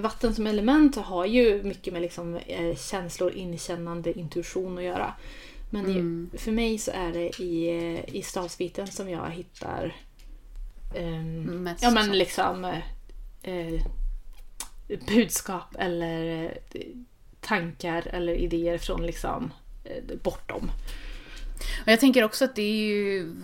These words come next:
Speaker 2: f-, kanske för att du är så eldig, att du använder din eld så himla mycket i ditt, liksom, i din trolldom, i ditt utövande.
Speaker 1: Ja, jo, det, det ligger ju nära,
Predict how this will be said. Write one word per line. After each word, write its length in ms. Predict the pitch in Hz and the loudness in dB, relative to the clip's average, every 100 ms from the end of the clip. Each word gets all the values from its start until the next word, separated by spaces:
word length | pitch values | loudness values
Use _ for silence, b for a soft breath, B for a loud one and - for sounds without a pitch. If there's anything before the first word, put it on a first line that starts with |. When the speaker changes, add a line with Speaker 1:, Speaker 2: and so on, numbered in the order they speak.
| 175 156 | -8 -8
Speaker 2:
f-, 160 | 170 - - | -8 -12 -10
kanske 240 | - 202 202 | -2 0 0
för 340 | - 269 494 | 6 10 10
att 140 | 302 - | 8 4
du 120 | 156 | 0
är 60 | |
så 120 | 147 135 | 2 0
eldig, 260 | 131 127 | 0 0
att 120 | 139 | -2
du 160 | 160 - - | -2 -4 2
använder 520 | 233 196 226 320 208 | 4 4 8 8 8
din 180 | 156 147 | 2 -2
eld 180 | 151 147 | -4 -2
så 80 | |
himla 140 | 147 135 | -2 0
mycket 360 | 139 - - | -2 -6 -4
i 200 | 151 151 | -2 0
ditt, 280 | 143 139 139 | -2 -4 -6
liksom, 320 | - - 139 | -8 -6 -4
i 120 | - 165 | -2 -2
din 160 | 151 | -2
trolldom, 540 | 147 160 151 202 160 - | -4 -4 -2 -2 -2 -2
i 140 | 160 | -4
ditt 200 | 151 - | -4 -6
utövande. 720 | 170 147 254 294 147 - - - - | -8 -2 0 0 -2 -4 -6 -8 2
Speaker 1:
Ja, 200 | 233 233 | 10 10
jo, 220 | 240 254 | 12 8
det, 260 | 220 233 202 | 10 8 8
det 240 | 233 220 | 6 6
ligger 300 | 226 208 208 | 6 2 6
ju 100 | 226 | 6
nära, 400 | 220 196 185 190 | 6 4 6 6